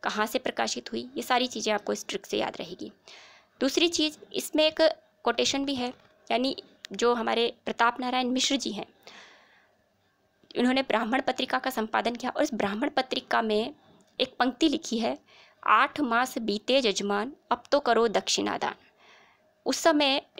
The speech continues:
जब ये पत्रिकाएं निकलती थी, पत्र पत्रिकाएं निकलती थी, तो इनके संपादक जो थे उनको बहुत ही ज़्यादा आर्थिक परिस्थितियों का सामना करना पड़ता था, जल्दी से पैसे नहीं मिल पाते थे। तो इसी का उल्लेख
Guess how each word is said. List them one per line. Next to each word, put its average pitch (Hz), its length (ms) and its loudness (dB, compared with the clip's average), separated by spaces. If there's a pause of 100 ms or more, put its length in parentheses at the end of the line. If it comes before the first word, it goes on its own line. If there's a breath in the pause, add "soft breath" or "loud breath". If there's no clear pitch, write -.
जब 247 180 0
ये 269 140 2
पत्रिकाएं 240 540 -2
निकलती 208 420 0
थी, 226 160 -6
पत्र - 300 -2
पत्रिकाएं 226 440 -4
निकलती 208 360 -6
थी, 220 220 -10
तो - 120 -2
इनके 269 260 0
संपादक 220 600 0 (240)
जो 226 240 0
थे 202 160 -2 (100)
उनको 254 320 2
बहुत 262 320 -4
ही 302 60 2
ज़्यादा - 260 0
आर्थिक - 580 0 (160)
परिस्थितियों 247 460 -2
का 262 100 0
सामना 202 340 -4
करना 170 280 -6
पड़ता 175 380 -12
था, - 60 -12 (440 loud breath)
जल्दी 240 240 2
से 311 100 -2
पैसे 247 300 2
नहीं 247 180 -2
मिल 247 100 -2
पाते 208 340 -2
थे। 262 120 -6 (560 loud breath)
तो 269 280 8 (120)
इसी 311 200 0
का 330 160 4
उल्लेख 269 480 0